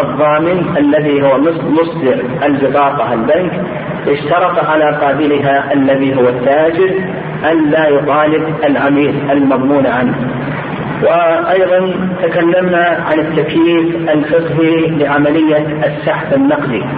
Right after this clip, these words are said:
وذكرنا بأنه لا يخلو من حالتين. الحالة الأولى أن يكون السحب النقدي من مصدر البطاقة،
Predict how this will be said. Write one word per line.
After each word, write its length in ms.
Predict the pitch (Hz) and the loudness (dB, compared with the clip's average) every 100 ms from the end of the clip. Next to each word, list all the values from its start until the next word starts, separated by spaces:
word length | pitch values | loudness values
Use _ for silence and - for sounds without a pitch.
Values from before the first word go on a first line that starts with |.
| - - - - - - - - | -6 -6 -6 -6 -6 -6 -6 -2
وذكرنا 960 | 151 156 156 151 - 202 180 180 180 175 | 0 2 2 0 -2 0 2 2 2 0
بأنه 560 | 160 165 170 151 147 | 0 2 2 2 2
لا 180 | 139 151 | 2 2
يخلو 300 | 156 156 135 | 2 0 0
من 140 | 135 | 0
حالتين. 560 | - 143 135 147 180 185 | 0 0 0 0 0 0
الحالة 480 | 151 - 190 165 151 | -2 -2 0 0 0
الأولى 400 | 147 165 143 156 151 160 - - - 160 165 | 0 2 2 2 -2 -6 -6 -8 -6 -2 0
أن 100 | 160 | 2
يكون 380 | 147 151 170 143 | 0 2 0 0
السحب 500 | - 165 165 147 123 123 - 147 | -2 -2 -2 -4 -4 -4 -2 0
النقدي 800 | 147 147 160 156 160 165 170 165 160 170 156 170 135 | 2 2 0 -2 0 0 0 -2 -6 -6 -6 -6 -2
من 500 | 131 156 160 165 160 - | 0 2 2 0 -2 -2
مصدر 540 | 156 160 165 156 165 - 160 | 0 0 0 0 0 0 -2
البطاقة، 560 | 147 143 143 143 143 | 0 0 0 -2 -2